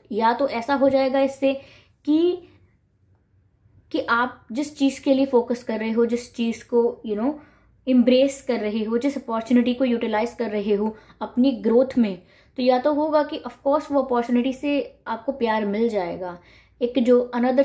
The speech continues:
chance है प्यार का वो आप दोनों को मिलेगा। नहीं तो अगर ऐसा नहीं होता है for some percentage of people, तो यहाँ मैसेज ये है कि आपकी स्पिरिचुअल ग्रोथ तो होगी ही होगी, यानी कि आप स्पिरिचुअली बहुत ग्रो करने वाले हो,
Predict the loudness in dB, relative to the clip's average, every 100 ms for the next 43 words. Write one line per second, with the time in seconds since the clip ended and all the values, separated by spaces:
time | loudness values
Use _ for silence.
0 | 0 -2 0 -2 -2 -6 -4 -4 -4 -4
1 | -2 -2 -2 -4 -4 0 0 2 4 4
2 | 2 -6 -12 _ _ _ -6 0 4 4
3 | 2 0 2 2 0 0 0 0 2 2
4 | 2 -2 -2 -2 -4 -6 -16 _ _ _
5 | -6 -4 -2 -2 0 -2 0 -2 -2 -4
6 | -4 -6 0 0 0 -6 -20 _ -2 2
7 | 2 0 -2 -4 -2 0 -2 -2 -4 -4
8 | -8 -10 -2 -2 -2 -2 -2 0 0 0
9 | 0 0 -2 2 2 2 -2 -8 -12 -20
10 | -8 0 0 2 -2 -4 -4 -2 -2 -2
11 | -2 0 0 0 -2 -2 -2 -4 -8 -12
12 | -12 -12 -14